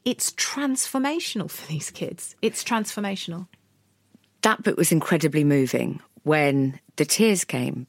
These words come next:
Speaker 2: because you turned to her and said, "I think actually you're here so that I can help you let her go." And she couldn't stop crying.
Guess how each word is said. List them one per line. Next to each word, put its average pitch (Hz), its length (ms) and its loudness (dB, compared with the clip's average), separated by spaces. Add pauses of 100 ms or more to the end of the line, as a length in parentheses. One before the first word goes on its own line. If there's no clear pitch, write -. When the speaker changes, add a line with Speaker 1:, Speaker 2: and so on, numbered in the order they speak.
(120)
Speaker 2:
because 151 680 2
you 175 180 6
turned 143 340 2
to - 60 -6
her 147 80 2
and 139 140 0
said, 135 280 0 (140)
"I 151 180 2
think 139 240 -2
actually - 320 -4
you're 127 180 -2
here 123 320 -2 (520)
so - 180 0
that 127 140 0
I 143 40 -8
can 139 180 0
help - 400 -4
you 139 260 4 (240)
let 143 220 2
her 147 140 0
go." 143 420 0 (800)
And 151 140 4
she - 140 4
couldn't 143 300 -2
stop - 320 -2
crying. 110 420 -8